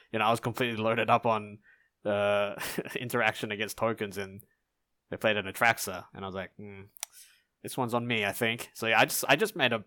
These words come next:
completely horrible metagame read. And that's something that can happen with Golgari, especially if you go too far with it. Like, I really went quite far with, uh, trying to adapt. But, for example, the list that, uh, we submitted for the Showcase Challenge was a lot more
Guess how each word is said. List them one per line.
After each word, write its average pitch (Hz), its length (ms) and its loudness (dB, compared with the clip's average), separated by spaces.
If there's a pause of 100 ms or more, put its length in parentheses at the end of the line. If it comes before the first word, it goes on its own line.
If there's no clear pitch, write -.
(100)
completely 117 360 0
horrible 117 440 2
metagame 120 420 -2
read. 143 220 -2 (380)
And 127 100 6
that's 220 140 8
something 214 240 4
that 120 140 4
can 123 160 6
happen 110 260 4
with 101 160 -6
Golgari, 104 580 2 (220)
especially 180 340 2
if - 120 2
you 120 80 -4
go 113 140 0
too 107 160 -6
far 98 280 4
with 92 100 -4
it. 92 140 -6
Like, 101 220 0 (340)
I 139 80 6
really 156 240 8
went 113 260 2 (300)
quite 104 360 4
far 98 680 2
with, 101 420 -8 (120)
uh, 95 460 -4 (340)
trying 104 240 0
to 104 120 -8
adapt. 95 440 -4 (240)
But, 101 240 -2 (640)
for 135 100 0
example, 156 280 6
the 139 100 8
list 120 220 2
that, 110 200 4 (160)
uh, 110 220 -2
we 113 80 -4
submitted 104 380 -4
for 104 100 -10
the 98 80 -6
Showcase 98 400 -6
Challenge 95 340 -4
was - 260 -12
a 110 60 -10
lot 98 220 -4
more 95 320 -8